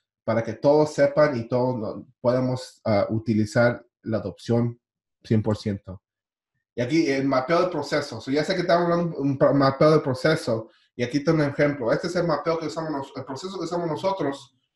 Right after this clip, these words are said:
cuando, ah, tenemos un nuevo cliente. So, y ven, nos llega el, el, el cliente, entramos al C-, al C R M, que es el Client Relationship Manager, que es Salesforce que usamos. Ah, tenemos una reunión con ellos,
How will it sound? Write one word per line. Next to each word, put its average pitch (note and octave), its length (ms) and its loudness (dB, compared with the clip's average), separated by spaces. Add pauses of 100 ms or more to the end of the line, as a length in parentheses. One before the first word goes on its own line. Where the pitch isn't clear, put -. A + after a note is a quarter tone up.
(160)
cuando, C3 500 2
ah, B2+ 320 2
tenemos D3 300 0
un C#3+ 80 0
nuevo C#3 180 2
cliente. C3+ 480 -2 (1120)
So, - 140 -4
y B2 40 0
ven, D#3 120 4
nos D3 120 4
llega E3 200 4
el, F3 120 0 (220)
el, C3+ 220 0
el D3+ 140 0
cliente, C3 520 0 (540)
entramos C#3 480 0
al C#3 100 0
C-, - 240 -6
al B2 140 -2
C - 180 -4
R E3+ 240 4
M, D3+ 140 0
que C#3+ 100 -4
es A#2+ 80 -6
el A#2 80 -8
Client C#3+ 320 0
Relationship C#3+ 480 2
Manager, B2+ 480 2 (480)
que B2 80 -4
es - 100 -2
Salesforce C#3+ 460 0
que D3 80 -6
usamos. A#2+ 720 -6 (760)
Ah, A#2 600 -2
tenemos C3+ 260 -4
una E3 160 2
reunión E3+ 360 -2
con F3 180 -4
ellos, C#3 400 -4